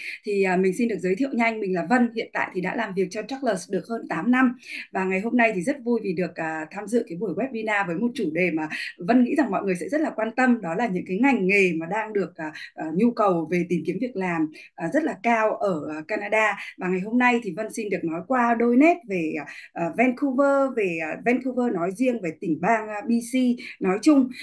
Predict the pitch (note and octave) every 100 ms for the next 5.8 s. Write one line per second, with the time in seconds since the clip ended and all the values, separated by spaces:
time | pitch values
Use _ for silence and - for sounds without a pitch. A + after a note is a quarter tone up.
0 | - A#3+ G#3 F#3+ F3 E4 C#4+ F3+ F#3+ G#3
1 | G3 G#3 C4 A#3+ B3 A#3+ F#3+ F3 G#3+ F#3+
2 | G#3+ A#3+ F3+ E3+ F#3+ F3 - - A#3+ F3
3 | G#3+ A3 A3+ A3+ A3+ A3 G#3+ A#3 B3+ -
4 | F#3+ B3 D#4+ A#3 A#3+ A#3+ A#3 F#4 F#4+ G#3+
5 | - C#4 C4+ A#3 G#3+ C#4+ D4